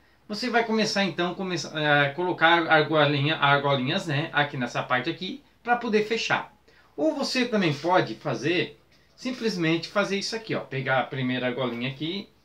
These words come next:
e a primeira daqui, certo? Ó. Ó. E colocar uma argolinha aqui. E fazer um triângulo, certo?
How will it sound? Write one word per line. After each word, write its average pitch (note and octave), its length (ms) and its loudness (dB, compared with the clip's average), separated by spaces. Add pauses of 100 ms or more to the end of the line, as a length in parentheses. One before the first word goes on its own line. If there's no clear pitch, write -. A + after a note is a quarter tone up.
(540)
e C3+ 100 -6
a B2 80 -2
primeira A#2 460 -4
daqui, D#3 380 -2 (220)
certo? C3 420 -6 (320)
Ó. F2+ 180 -10 (1300)
Ó. - 200 -12 (460)
E G#3+ 80 -10
colocar A#3+ 420 4
uma G#3+ 160 6
argolinha G#3+ 420 4
aqui. - 300 -4 (640)
E E3 60 -8
fazer F#3+ 680 2 (340)
um E3 160 -4
triângulo, F3 480 -2 (300)
certo? - 380 -4